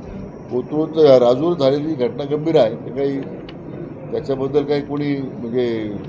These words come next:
परत वेगळं मत असण्याचं कारण नाही आहे, पण या घटनेची पुनरावृत्ती होऊ नये या दृष्टीने आम्ही आता उपाययोजना करतो आहे.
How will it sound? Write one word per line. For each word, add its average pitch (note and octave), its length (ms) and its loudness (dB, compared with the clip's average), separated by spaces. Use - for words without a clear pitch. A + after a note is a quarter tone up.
परत B2 80 -4
वेगळं B2+ 320 0
मत C#3+ 180 0
असण्याचं C3+ 240 -4
कारण C#3+ 280 -2
नाही C#3+ 160 -4
आहे, B2 100 -4
पण D3 140 -4
या D#3+ 120 4
घटनेची C3 420 -2
पुनरावृत्ती E3+ 480 2
होऊ E3 160 0
नये C3+ 120 2
या C#3 60 -6
दृष्टीने D#3+ 460 -6
आम्ही D3+ 220 4
आता C#3+ 360 2
उपाययोजना C3 400 -4
करतो A#2+ 300 -4
आहे. G2 120 -2